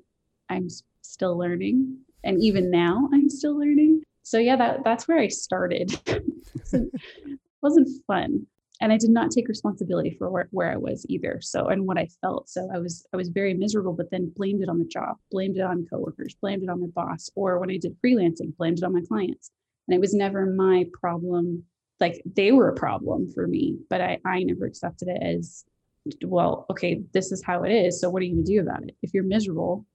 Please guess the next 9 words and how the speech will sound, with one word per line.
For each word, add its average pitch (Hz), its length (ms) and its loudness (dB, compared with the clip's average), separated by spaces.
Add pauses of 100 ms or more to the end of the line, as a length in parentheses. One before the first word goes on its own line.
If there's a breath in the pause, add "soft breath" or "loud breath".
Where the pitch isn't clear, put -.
go 175 120 0
get 175 120 -4
another 170 240 0
job 180 360 -4 (460)
or 196 520 4 (680)
approach 247 380 4
it - 140 0
differently." - 720 -2
<laughs> - 40 -20